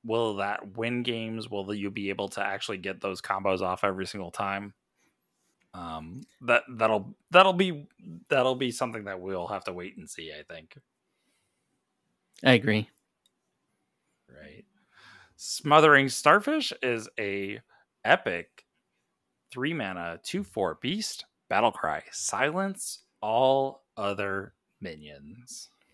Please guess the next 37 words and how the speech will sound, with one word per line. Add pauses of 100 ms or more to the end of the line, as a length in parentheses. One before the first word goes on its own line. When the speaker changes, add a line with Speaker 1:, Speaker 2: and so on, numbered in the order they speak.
(1200)
Speaker 2:
So
that
sounds
like
they're
trying
to
make
Silence
Priest
a
thing, (280)
but, (120)
uh,
Speaker 1:
<laughs>
Speaker 2:
it's
also
good
for
just
big
things
that
have
a
drawback
they (340)
can
get
rid
of. (480)
Uh,
for
a
three, (260)
three
mana,